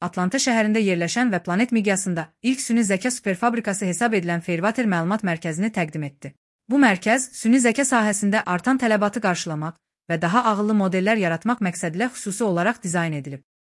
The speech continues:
Fairwater, ən müasir texnologiyalarla təchiz olunmuş və yüksək performanslı kompüter gücünü daha sıx şəkildə yerləşdirmək üçün yenilikçi bir yanaşma tətbiq edir.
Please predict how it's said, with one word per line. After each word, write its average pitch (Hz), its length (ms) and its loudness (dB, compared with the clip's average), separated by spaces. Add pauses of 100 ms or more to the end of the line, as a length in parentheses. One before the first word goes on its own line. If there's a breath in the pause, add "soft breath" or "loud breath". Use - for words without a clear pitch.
(120)
Fairwater, 226 560 2
ən 233 160 4
müasir 226 320 2
texnologiyalarla 214 720 2
təchiz 214 400 -2
olunmuş 175 400 -2
və 185 140 0
yüksək 262 260 -2
performanslı 202 600 -2
kompüter 208 360 -2
gücünü 180 340 -2
daha 180 200 0
sıx 262 220 -4
şəkildə 214 280 0
yerləşdirmək 190 560 0
üçün 233 280 -6
yenilikçi 190 500 0
bir 247 100 0
yanaşma 185 400 0
tətbiq 185 360 -4
edir. 139 180 -10